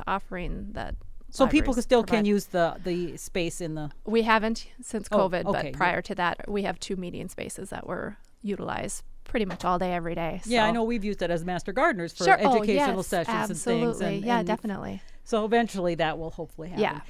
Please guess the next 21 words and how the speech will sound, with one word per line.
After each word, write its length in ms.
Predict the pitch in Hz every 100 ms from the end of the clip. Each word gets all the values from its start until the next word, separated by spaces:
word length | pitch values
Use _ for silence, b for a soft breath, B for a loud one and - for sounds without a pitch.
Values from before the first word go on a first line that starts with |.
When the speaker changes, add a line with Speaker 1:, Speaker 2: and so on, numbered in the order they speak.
| B
Speaker 2:
Anything 360 | 320 415 427 359
else 180 | 349 349
that's 180 | 240 196
new 200 | 214 240
in 80 | 208
the 80 |
library 540 | 180 170 190 196 175 165
world 380 | 156 165 170 160
that 200 | 160 -
people 260 | 185 190
might 220 | 170 170
not 180 | 170 175
be 100 | 196
aware 280 | 190 233 302
of 140 | 151
during 220 | - 170 170
this 140 | 165
National 360 | 165 156 160 151
Library 340 | 147 147 135
Week? 380 | 131 113 - - b b
Speaker 1:
D-, 80 | -